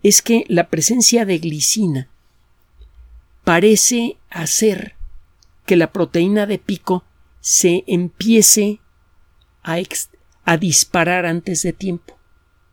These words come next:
Acuérdese que la proteína de pico tiene, figurativamente hablando, una especie de mecanismo de resorte que se dispara cuando la proteína de pico toca a la proteína A C dos en nuestras células. Eso hace que ambas se,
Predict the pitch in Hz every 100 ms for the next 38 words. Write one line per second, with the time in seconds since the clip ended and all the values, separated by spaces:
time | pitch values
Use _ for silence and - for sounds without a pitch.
0 | _ 156 - 185 170 - 165 - 147 175
1 | 185 170 165 - 160 185 180 175 - _
2 | _ - 165 156 147 196 180 170 165 160
3 | 170 170 160 165 - 165 180 151 139 -
4 | 151 160 170 160 160 143 165 - 170 -
5 | 156 135 - 165 165 156 143 131 - -
6 | 151 165 156 - 170 - 160 _ 214 180
7 | - 135 _ - 220 135 147 147 147 151
8 | 139 143 - 135 127 147 139 - 160 -
9 | 214 165 - - - _ _ _ _ _
10 | _ _ _ _ _ _ _ - 151 180
11 | 151 131 - 160 160 - - 151